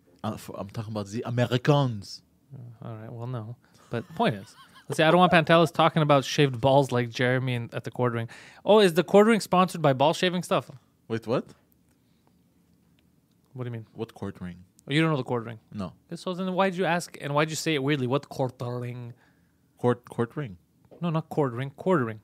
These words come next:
Speaker 2: Not court ring. One word. The Quartering. Quartering.
Speaker 1: Quarter ring?
Speaker 2: Yeah.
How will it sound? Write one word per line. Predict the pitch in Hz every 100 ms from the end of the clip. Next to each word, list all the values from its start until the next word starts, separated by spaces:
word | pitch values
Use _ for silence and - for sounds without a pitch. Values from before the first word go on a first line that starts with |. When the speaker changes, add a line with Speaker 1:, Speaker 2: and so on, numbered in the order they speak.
| _ _ _ _ _ 151
Speaker 2:
Not | 170
court | - 175 151
ring. | 127 135 143
One | 147 156 165
word. | 170 117
The | 123
Quartering. | - 147 117 110 107 _ _ _ _ _ _ _ _ _ _ _
Quartering. | - 135 113 110 113 110 - _ _ -
Speaker 1:
Quarter | 120 127 147
ring? | 156 107 - -
Speaker 2:
Yeah. | 143